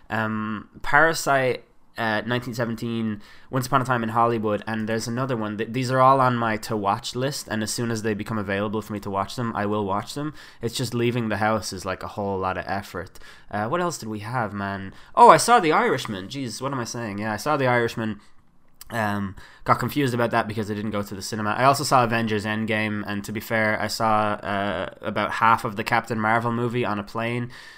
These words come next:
before I tapped out because the screen was too small and there was the sun, like, beaming onto it, and it was terrible. Um, so, okay, I, I hadn't actually planned on talking about The Irishman at all because I only just remembered that I had seen it. But, um,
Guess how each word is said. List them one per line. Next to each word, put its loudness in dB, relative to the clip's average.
before 0
I 2
tapped 0
out 0
because -4
the -10
screen -2
was -2
too -4
small 0
and -2
there -2
was -6
the -10
sun, -2
like, -4
beaming -4
onto -4
it, -4
and -8
it -12
was -10
terrible. -6
Um, -2
so, 2
okay, 4
I, 0
I 2
hadn't 2
actually -2
planned -2
on -4
talking 2
about -2
The -4
Irishman -2
at -6
all 4
because -2
I 0
only -2
just -10
remembered -6
that -6
I -4
had -10
seen -6
it. -6
But, 0
um, 0